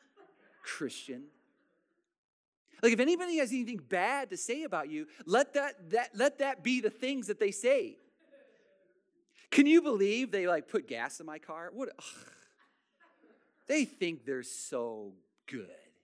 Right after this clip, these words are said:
There's nothing you can do about that.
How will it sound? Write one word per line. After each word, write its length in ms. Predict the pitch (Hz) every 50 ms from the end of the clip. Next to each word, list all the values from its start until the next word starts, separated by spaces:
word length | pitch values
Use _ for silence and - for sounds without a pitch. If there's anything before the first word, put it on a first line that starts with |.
| _ _ _ _ _ _ _ _ _ _ _ _ _ _ _ _ _ _ _ _ _ _ -
There's 120 | 202 214
nothing 200 | 220 320 339 339
you 60 | 302 254
can 100 | 220 156
do 160 | 254 302 302
about 220 | 269 202 160 -
that. 440 | 170 175 196 135 104 87 - -